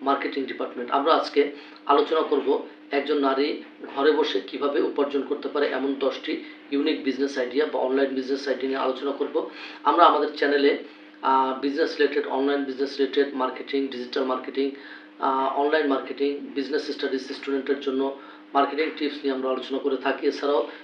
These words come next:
বিভিন্ন ইনভেস্টমেন্ট পদ্ধতি সম্পর্কে আলোচনা করে থাকি। অবশ্যই আমাদের আলো-, আলোচনা, আহ, তথ্যবহুল। আমরা যতটুকু আলোচনা করে থাকি, অবশ্যই সেটা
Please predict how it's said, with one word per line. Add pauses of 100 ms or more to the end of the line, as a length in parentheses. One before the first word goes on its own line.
(140)
বিভিন্ন
ইনভেস্টমেন্ট
পদ্ধতি
সম্পর্কে
আলোচনা
করে
থাকি। (400)
অবশ্যই
আমাদের
আলো-,
আলোচনা, (320)
আহ,
তথ্যবহুল। (300)
আমরা
যতটুকু
আলোচনা
করে
থাকি, (380)
অবশ্যই
সেটা